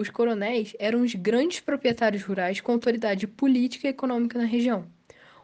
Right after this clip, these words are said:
O coronel, ele predominava a vida social da região.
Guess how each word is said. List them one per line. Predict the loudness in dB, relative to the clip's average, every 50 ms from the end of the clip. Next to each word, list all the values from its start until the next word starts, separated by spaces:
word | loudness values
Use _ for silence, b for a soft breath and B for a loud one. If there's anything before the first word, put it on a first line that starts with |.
| B -6
O | -4
coronel, | 0 2 2 4 4 2 4 4 4 2 2 0 -2 _ 0
ele | 0 2
predominava | 2 2 0 0 2 0 0 2 2 0 0 0 -2
a | -2
vida | -2 -2 -2 -2
social | -2 -2 -4 -2 -2 -2 -2 0
da | 0
região. | -2 -2 -2 -4 -4 -6 -6